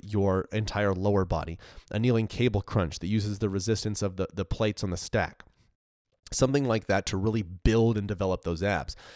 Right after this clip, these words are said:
Now, as you build those abs, and then as sl-, b-, body fat is lost over time, that stomach will be more defined. So those two elements are absolutely key, because if you have the muscle, but have all the body fat, your abs aren't gonna show.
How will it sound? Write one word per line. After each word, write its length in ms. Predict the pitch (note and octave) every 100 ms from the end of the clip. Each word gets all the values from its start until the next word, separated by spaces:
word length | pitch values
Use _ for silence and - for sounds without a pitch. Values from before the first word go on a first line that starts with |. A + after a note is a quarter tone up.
| - -
Now, 180 | A2+ A2 -
as 260 | A#2 D#3
you 100 | C#3+
build 300 | A2 B2 B2+
those 180 | A#2 G#2+
abs, 460 | A#2 C3+ F2+ G2 -
and 100 | G#2+
then 120 | G#2+ G#2
as 260 | G#2+ A2
sl-, 200 | - - A2+
b-, 80 | A2
body 480 | G#2+ G#2 - G#2+ B2+
fat 260 | - G#2+
is 160 | F#2+ F#2+
lost 400 | F#2+ G2+ G#2+ -
over 220 | G2 F2+
time, 600 | - - E3 D#3+ G2 G2+ - - _
that 300 | A2+ B2 A#2+
stomach 380 | A#2 B2 G#2+ G2+
will 100 | F#2+
be 160 | F2 F2+
more 300 | E2+ F2 D#2+
defined. 520 | E2+ - A#2 D#2+ D2
So 160 | - A2+
those 220 | B2 C3+
two 260 | - D#3+ -
elements 400 | A#2 B2 G#2+ G2
are 80 | F#2
absolutely 640 | G2 G2 F#2 - G2 F#2 E2+
key, 340 | - - C3
because 300 | F2 - A2
if 140 | G2 -
you 60 |
have 240 | F#2 B2 E3
the 60 |
muscle, 400 | B2+ F#2 - F2 - - - - -
but 140 | A2+
have 160 | A2+ A#2+
all 80 | A#2+
the 80 | F2+
body 260 | B2 D3
fat, 320 | B2 G#2 F#2 -
your 140 | G2+ F#2+
abs 200 | F#2 G#2
aren't 180 | F2+
gonna 160 | F2 D#2+
show. 280 | - A2